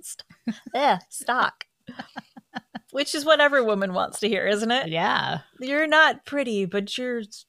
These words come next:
Speaker 1: strong stock." Thank you. <laughs> She was a hardy woman who was tough as nails, a stern disciplinarian, and deep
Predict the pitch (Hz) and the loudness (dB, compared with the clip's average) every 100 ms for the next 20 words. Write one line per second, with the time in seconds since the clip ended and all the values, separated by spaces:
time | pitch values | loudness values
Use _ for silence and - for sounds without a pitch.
0 | - - - - 214 208 185 170 - - | -16 -12 -10 -4 2 4 2 0 -6 -4
1 | 156 - - - - 262 - - _ _ | -4 -6 -14 -18 -14 -14 -16 -20 _ _
2 | _ _ _ _ _ _ _ _ 226 220 | _ _ _ _ _ _ _ _ -2 -2
3 | 196 175 - - 208 - - - - - | -2 -6 -6 -6 -6 -2 -4 -6 -14 -18
4 | - - - - - - _ _ _ _ | -10 -8 -6 -6 -10 -18 _ _ _ _
5 | _ _ _ _ _ - - - - - | _ _ _ _ _ -20 -20 -20 -20 -20
6 | _ _ _ - 269 254 254 247 - - | _ _ _ -6 -2 0 2 0 0 2
7 | 240 262 277 262 190 180 170 180 220 208 | 2 2 -2 0 0 2 0 -2 -2 -4
8 | 180 175 - - 196 - 226 202 170 147 | -2 -4 -6 -4 -2 -2 -6 -4 -6 -6
9 | 139 - - - _ _ _ 175 175 - | -8 -12 -12 -20 _ _ _ -6 -6 -10
10 | - 208 226 262 233 214 214 202 190 180 | -6 0 0 0 -2 -4 -6 -6 -4 -2
11 | 175 160 151 147 - 170 165 151 160 156 | -2 -2 -4 -6 -4 -4 -4 -6 -10 -6
12 | 190 175 - | -6 -6 -12